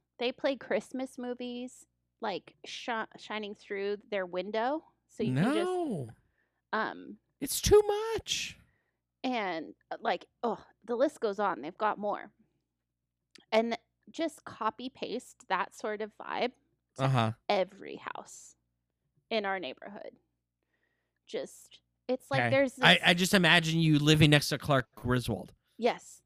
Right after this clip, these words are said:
Speaker 1: my neighborhood is that. Um, and it's like,
Speaker 2: Ugh.
Speaker 1: it gets to be, you know, dark. And then there's
Speaker 2: Mm-hmm.
Speaker 1: this, like, low hum because of everyone's inflatables.
Speaker 2: <laughs> That
Speaker 1: Oh.
Speaker 2: it's the Christmas spirit, really.
Speaker 1: It truly is.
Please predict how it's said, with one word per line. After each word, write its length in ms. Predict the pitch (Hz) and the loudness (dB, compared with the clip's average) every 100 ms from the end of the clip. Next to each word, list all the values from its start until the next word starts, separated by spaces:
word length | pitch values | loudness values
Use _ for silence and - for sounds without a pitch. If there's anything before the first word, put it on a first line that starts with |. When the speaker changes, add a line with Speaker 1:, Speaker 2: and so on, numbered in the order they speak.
| - | -10
Speaker 1:
my 120 | 233 | -8
neighborhood 640 | 220 226 262 240 190 - - | -4 -4 -2 -4 -6 -12 -14
is 160 | - - | -20 -16
that. 200 | 50 - _ _ _ _ _ - | -16 -16 _ _ _ _ _ -4
Um, 220 | 240 180 - | -2 -2 -2
and 140 | 254 | -2
it's 200 | 262 - | -4 2
like, 160 | 254 151 | 6 6
Speaker 2:
Ugh. 120 | 135 | 6
Speaker 1:
it 140 | 247 - | 4 4
gets 240 | 277 - | 0 0
to 100 | 330 | -4
be, 460 | 277 269 247 254 262 - - | -2 -2 0 -2 -4 -8 -6
you 80 | 247 | -4
know, 260 | 196 240 - - | -4 -6 -12 -4
dark. 480 | 240 202 262 - - _ _ _ _ _ _ _ | 0 2 0 -6 -16 _ _ _ _ _ _ _
And 160 | 247 240 | 2 4
then 160 | 143 | 2
there's 220 | - - | 4 4
Speaker 2:
Mm-hmm. 120 | 123 151 | 4 -2
Speaker 1:
this, 180 | 208 | -2
like, 180 | 208 - - | -4 -6 -10
low 400 | 196 208 220 226 | -6 -2 0 -2
hum 600 | - - 202 175 80 71 - | -6 0 0 0 -6 -14 -8
because 280 | 196 226 208 | -4 -4 -6
of 140 | 190 _ | -10 _
everyone's 580 | 208 202 208 202 190 202 | 2 2 0 -4 -6 -6
inflatables. 920 | - 190 185 175 175 - - - - | -12 -12 -6 -4 -4 4 6 6 6
Speaker 2:
<laughs> 240 | 453 453 - 466 - 466 466 - 440 - - - _ 392 - _ _ _ _ - - - - - 359 | 6 6 6 4 6 6 6 2 0 0 -6 -8 _ -10 -10 _ _ _ _ -16 -14 -14 -16 -6 4
That 240 | 349 349 | 6 6
Speaker 1:
Oh. 120 | 311 - _ - - | 2 -8 _ -6 4
Speaker 2:
it's 240 | 190 - | 6 8
the 140 | 185 | 6
Christmas 500 | 190 226 202 - 170 | 8 8 8 6 2
spirit, 500 | - 120 101 95 98 | 0 -2 -2 -4 -6
really. 380 | 107 104 104 101 | -4 -4 -4 0
Speaker 1:
It 300 | 240 226 - | 2 2 0
truly 380 | - 233 196 190 | -6 -4 -2 -2
is. 380 | - 190 185 196 | 0 2 2 -2